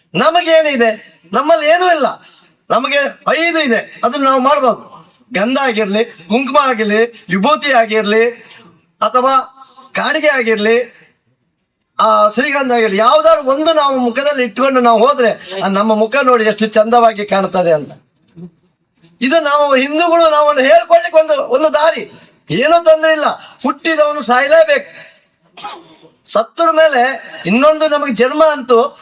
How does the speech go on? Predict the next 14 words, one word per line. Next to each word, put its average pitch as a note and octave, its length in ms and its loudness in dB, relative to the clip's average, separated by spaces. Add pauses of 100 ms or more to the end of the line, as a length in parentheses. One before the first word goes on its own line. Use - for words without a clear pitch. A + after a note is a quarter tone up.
ಸಿಕ್ಕೇ - 320 -2 (120)
ಸಿಗುತ್ತೆ, C4+ 280 -2
ಇಲ್ದಿರ C#4 260 -4
ಅವನಿಗೆ C4+ 240 0
ಮೋಕ್ಷ B3+ 220 0
ಕೊಡ್ಬೇಕು. B3+ 360 0
ದೇವರಿಗೂ C4 340 0
ತುಂಬಾ C4 220 0
ಕಷ್ಟ A#3 280 -2
ಇದೆ, C#4 200 0
ಅಷ್ಟು A#3 140 -2
ಸುಲಭ A#3 300 2
ಇಲ್ಲ. B3+ 300 -2 (600)
ಯಾಕಂದ್ರೆ C#4 380 0